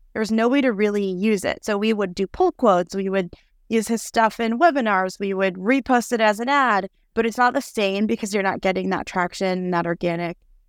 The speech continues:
engagement from the people that are already following that person as you're able to boost it through thought leader ads. So this is a way to take the investment you make and the quality people you bring into the business who come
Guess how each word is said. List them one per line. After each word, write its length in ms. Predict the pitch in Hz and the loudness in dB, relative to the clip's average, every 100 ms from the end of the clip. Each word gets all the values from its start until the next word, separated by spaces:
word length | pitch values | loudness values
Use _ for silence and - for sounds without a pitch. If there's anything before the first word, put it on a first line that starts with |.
| - | -8
engagement 500 | 190 180 170 180 175 | -4 0 -2 -2 -6
from 140 | 185 | -6
the 60 | 175 | -6
people 320 | - 190 180 | -6 -2 0
that 160 | 175 - | 0 0
are 160 | 180 - | -2 0
already 280 | 190 180 175 | 0 0 -2
following 560 | - 175 175 170 160 | 0 0 2 0 -2
that 180 | 165 - | -2 -4
person 300 | - 175 180 | -6 -6 -4
as 180 | 165 165 | -4 -4
you're 120 | 175 - | -8 -2
able 280 | 190 175 160 | -2 0 -4
to 140 | - | -8
boost 320 | 170 160 - | -8 -8 -6
it 100 | - | -6
through 140 | - 170 | -6 -4
thought 240 | - 151 | 0 0
leader 240 | 175 165 156 | 0 -4 -4
ads. 320 | 202 208 - _ _ | -4 -6 -14 _ _
So 100 | - | -4
this 200 | 226 233 | 0 0
is 140 | 302 285 | 0 2
a 80 | 302 | 2
way 180 | 240 | 2
to 100 | 208 | 0
take 480 | 196 - 208 196 - _ _ _ | -4 -4 -4 -4 -10 _ _ _
the 80 | 208 | -2
investment 480 | 190 190 202 233 240 | 2 0 0 -6 0
you 120 | 226 | 2
make 240 | 208 202 | 2 0
and 140 | 196 180 | -2 -4
the 40 | |
quality 460 | - 214 196 196 185 | -4 0 2 2 -2
people 320 | - 202 196 | -4 -2 0
you 160 | 190 180 | 0 0
bring 380 | 180 170 180 | 0 2 0
into 220 | 196 190 180 | -2 -4 -4
the 100 | 180 | -4
business 440 | 170 175 240 233 | -2 -2 -2 -2
who 100 | 202 | -6
come 440 | - 190 185 185 | -2 -2 0 -4